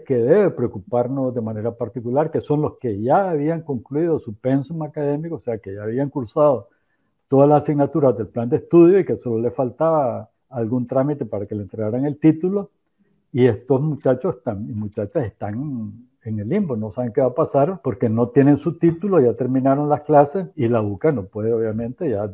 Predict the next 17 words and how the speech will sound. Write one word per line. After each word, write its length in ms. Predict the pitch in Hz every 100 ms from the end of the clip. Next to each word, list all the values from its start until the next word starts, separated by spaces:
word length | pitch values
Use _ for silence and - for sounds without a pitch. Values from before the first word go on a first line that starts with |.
| -
entregarle 960 | 110 101 98 92 101 117 113 101 101 87
título. 520 | 180 175 131 104 98 -
Y 240 | 139 120
la 280 | 156 139 107
nueva 220 | 101 101
universidad 640 | 107 123 123 120 147 131
no, 200 | 175 131
no 120 | 101 104
ha 60 |
dicho 220 | 95 -
nada 240 | 101 151 180
y 40 |
lo 80 | 123
más 180 | 104 98
probable 480 | 123 120 117 127 165
es 60 |
que 320 | - 104 80